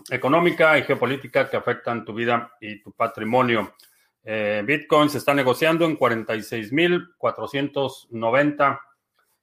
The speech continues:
en este momento. Han sido definitivamente días muy interesantes. Eh, ayer hablábamos sobre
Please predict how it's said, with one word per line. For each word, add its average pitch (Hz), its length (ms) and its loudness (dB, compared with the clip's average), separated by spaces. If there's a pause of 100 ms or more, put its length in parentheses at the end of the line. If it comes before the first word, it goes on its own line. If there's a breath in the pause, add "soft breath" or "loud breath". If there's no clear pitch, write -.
en 117 160 0
este 147 220 2
momento. 196 680 4
Han 143 380 2
sido 143 560 2
definitivamente 151 720 -2
días 135 500 0 (1200)
muy 127 340 0
interesantes. 143 960 0
Eh, 107 440 -6
ayer 123 460 2
hablábamos 117 520 2
sobre 104 460 -4